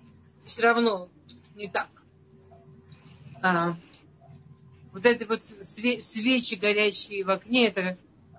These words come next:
мне кажется, что вот про свечи, горящие в окне, мы,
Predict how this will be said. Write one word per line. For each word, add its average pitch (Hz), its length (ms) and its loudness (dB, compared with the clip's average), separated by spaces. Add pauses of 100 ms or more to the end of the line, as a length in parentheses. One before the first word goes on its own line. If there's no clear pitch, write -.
(160)
мне 233 140 6
кажется, 240 320 2
что - 160 -2
вот 220 140 2
про 214 140 -2
свечи, 240 440 -2
горящие 220 520 2
в 196 40 -2
окне, 208 340 0
мы, 190 280 -4